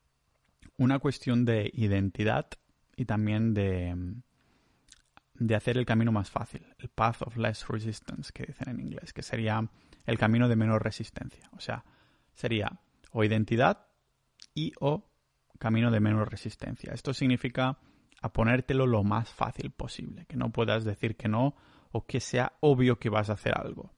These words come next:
¿vale? Por ejemplo, que quieres trabajar por la mañana, si te quedas en casa es bastante difícil que lo hagas o que alguien se acostumbre o lo pille como nuevo hábito, a no ser que ya lo tengas como hábito. Entonces, un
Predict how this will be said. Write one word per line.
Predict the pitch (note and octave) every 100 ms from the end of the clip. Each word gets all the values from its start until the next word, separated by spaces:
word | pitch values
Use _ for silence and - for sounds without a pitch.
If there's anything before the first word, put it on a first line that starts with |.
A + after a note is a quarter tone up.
| -
¿vale? | - - D#3 - _ _ _ _ -
Por | A#2+
ejemplo, | A2+ B2+ A#2
que | A2+
quieres | A#2 C#3+
trabajar | - D3 D3 C3
por | C#3
la | B2+
mañana, | B2+ C#3+ B2+ - - _ _
si | B2
te | A#2
quedas | B2+ D3+ D3+
en | B2+ A#2+
casa | C3+ C#3+ D#3+ D#3 _
es | C3 B2+
bastante | A2+ - A2+ A2
difícil | A2 A#2 - G2
que | A2+
lo | G#2+
hagas | D3+ D#3 D#3
o | A2+ -
que | A2
alguien | A2 A2 G#2+ G#2
se | G#2+ A#2
acostumbre | A2 A2+ - A#2 A#2+
o |
lo | A2+ G#2
pille | A2 A2
como | - A2+ G#2 G2+
nuevo | G#2 G2+ G2+ G2 _ _ _ _ _
hábito, | - A2+ C#3 E3 G#3+ - -
a |
no | A#2
ser | G#2+ A#2
que | -
ya | G#2+
lo | G2+ G2+
tengas | A2 G#2 -
como | A2 G2+
hábito. | G#2 C3 - - _ _ - - - _ _
Entonces, | B2 A#2 C#3 C#3+ - E3+ E3+ - - _ _ _ _ _ _ - -
un | -